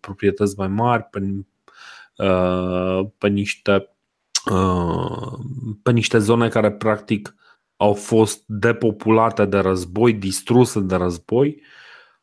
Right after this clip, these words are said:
Uh, în urma,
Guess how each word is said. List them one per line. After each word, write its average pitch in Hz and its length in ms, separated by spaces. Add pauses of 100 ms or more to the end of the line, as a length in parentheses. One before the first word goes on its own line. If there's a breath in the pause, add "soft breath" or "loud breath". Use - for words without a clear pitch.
(180)
Uh, 98 720 (600)
în 117 200
urma, 123 1200